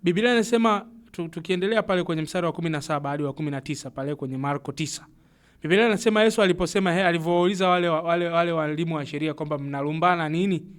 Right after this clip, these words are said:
na wanafunzi. Biblia inasema, "And one of the multitude answered and said, 'Master, I have brought unto thee my son, which hath a dumb spirit. And whosoever he taketh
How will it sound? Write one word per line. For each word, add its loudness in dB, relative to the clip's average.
na -4
wanafunzi. -4
Biblia 0
inasema, 0
"And 2
one 2
of 0
the 0
multitude -4
answered 0
and -8
said, -4
'Master, 0
I -4
have -2
brought 4
unto -4
thee -4
my -8
son, -4
which -4
hath -2
a -2
dumb -4
spirit. -12
And -2
whosoever -2
he -2
taketh -4